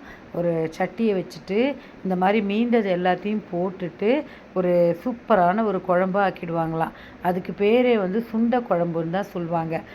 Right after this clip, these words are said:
எங்க அம்மா வந்து, எங்க மாமியார் அடிக்கடி செய்வாங்க இந்த குழம்ப. So அந்த சுண்டை குழம்பு தான் இப்ப நான் உங்களுக்கு செஞ்சு காமிக்க போறேன்.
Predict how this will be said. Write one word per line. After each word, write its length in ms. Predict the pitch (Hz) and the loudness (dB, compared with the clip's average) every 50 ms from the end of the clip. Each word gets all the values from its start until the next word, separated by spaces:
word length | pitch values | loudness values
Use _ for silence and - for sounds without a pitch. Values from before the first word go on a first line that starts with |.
| - - - - | -20 -20 -14 -8
எங்க 200 | - 180 190 185 | -6 -4 -2 -2
அம்மா 260 | 180 180 202 220 233 | -2 0 0 0 0
வந்து, 260 | 226 202 196 208 214 196 | 0 0 0 0 0 0
எங்க 160 | 175 180 175 | 0 -2 -2
மாமியார் 360 | 175 175 185 208 220 214 202 | -2 -2 -2 -2 0 0 0
அடிக்கடி 540 | 175 170 185 202 - - - 214 208 262 262 | 0 0 -2 -6 -8 -6 -4 -2 -2 -2 -2
செய்வாங்க 440 | 247 240 208 196 185 180 175 175 170 | 0 -2 0 0 0 0 0 0 -2
இந்த 320 | 170 170 170 165 165 165 - - - - - - - | -2 0 2 2 0 0 -2 -8 -18 -20 -16 -4 0
குழம்ப. 540 | 196 185 180 185 185 170 170 180 220 262 269 - - - - | 2 2 2 2 0 2 2 4 4 4 2 -2 -8 -20 -18
So 140 | - - 208 190 | -4 2 4 4
அந்த 260 | 180 180 190 185 185 - | 4 4 2 -2 -6 -4
சுண்டை 260 | - 220 233 233 254 247 | -2 0 2 4 2 4
குழம்பு 320 | 254 214 185 175 170 170 | 2 2 2 2 0 0
தான் 100 | 214 233 | 0 0
இப்ப 180 | 233 233 233 185 | -2 -2 -2 -2
நான் 160 | 170 170 165 | -2 -2 -2
உங்களுக்கு 320 | 165 165 156 160 - 226 - | -2 -2 -4 -6 -8 -8 -8
செஞ்சு 220 | 202 185 180 170 180 180 | -6 -6 -6 -6 -4 -4
காமிக்க 300 | 180 165 165 170 - 170 165 | -4 -4 -4 -6 -8 -8 -4
போறேன். 360 | 175 170 165 175 202 240 285 | -4 -2 0 0 0 0 -2